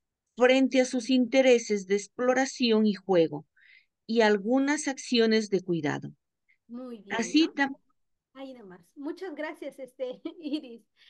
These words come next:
Speaker 2: Gracias
Speaker 1: Ya,
Speaker 2: por,
Speaker 1: Miss.
Speaker 2: por, por leer. Les,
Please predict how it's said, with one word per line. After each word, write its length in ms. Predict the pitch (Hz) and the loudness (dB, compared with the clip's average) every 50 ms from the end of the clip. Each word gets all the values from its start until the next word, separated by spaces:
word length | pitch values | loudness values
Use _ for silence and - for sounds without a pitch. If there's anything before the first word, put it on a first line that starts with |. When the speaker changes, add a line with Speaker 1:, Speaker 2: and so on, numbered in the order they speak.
| _ _ _ | _ _ _
Speaker 2:
Gracias 340 | - 226 - 214 240 220 226 | -10 -4 0 2 4 4 6
Speaker 1:
Ya, 140 | 277 233 220 208 | 6 6 4 4
Speaker 2:
por, 80 | 190 190 | 2 2
Speaker 1:
Miss. 340 | 185 185 - - - - _ _ _ - | 0 -2 -6 -12 -20 -20 _ _ _ -20
Speaker 2:
por, 280 | 254 247 240 - - - - _ _ | -18 -18 -18 -20 -20 -20 -20 _ _
por 140 | - 226 202 | -20 -18 -16
leer. 240 | 202 208 202 202 202 _ _ _ _ _ _ _ _ - | -16 -16 -18 -20 -20 _ _ _ _ _ _ _ _ -18
Les, 320 | - 254 262 262 247 | -12 -10 -8 -10 -10